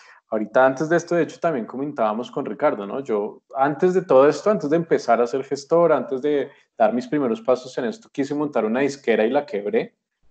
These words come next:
Y eso evidentemente tiene una relación directa con la máquina. Es decir, a mí no se me ocurre ir a entrevistar artistas, artistas que conocía desde esa época, si no es porque quebré la disquera y digo, "Oiga, pero ¿y yo por qué la quebré? ¿Cuáles fueron esos procesos?". Y me pongo yo a pensar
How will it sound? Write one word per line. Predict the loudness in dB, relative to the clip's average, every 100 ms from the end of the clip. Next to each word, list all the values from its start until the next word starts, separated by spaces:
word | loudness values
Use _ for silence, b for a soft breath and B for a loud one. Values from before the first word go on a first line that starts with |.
| _ _
Y | 0 4
eso | 4 6
evidentemente | 6 8 6 2 0 -2 -4
tiene | -4 -2
una | -2
relación | 0 0 -2 -6
directa | -2 -2 -2 -6
con | -8 -6
la | -4
máquina. | -2 -4 -4 -12 -12
Es |
decir, | -10 -8
a | -8
mí | -6
no | -6
se | -2
me |
ocurre | -2 0 2 2 2 -2 -6 _ _
ir | 4 4
a |
entrevistar | 4 4 4 4 2 4
artistas, | 4 2 -2 -4 -4 -6 -6 -20 _
artistas | -6 -6 -10 -8 -8
que | -10 -6
conocía | -2 -2 -4 -6 0 4 4
desde | 4 0 -2
esa | 0 0
época, | 0 -6 -8 -14 -16 _ _ _ _ _
si | -2 0
no | 2
es | 0
porque | -2 -2 -2
quebré | 2 4 4 4
la | 4 4
disquera | 4 2 -2 0 2 4 2
y |
digo, | 0 0 2
"Oiga, | 2 0 -4
pero | -6 -12
¿y | -14
yo | -18
por | -20 -14
qué | -10
la | -10
quebré? | -8 -6 -4 -4
¿Cuáles | -4 -4 -2
fueron | -2 -2 -2
esos | -8 -10
procesos?". | -6 -4 -2 -2 -2 -10 -4
Y | 0
me | 2
pongo | 2 2 4
yo | 2
a | 2
pensar | 0 2 2 2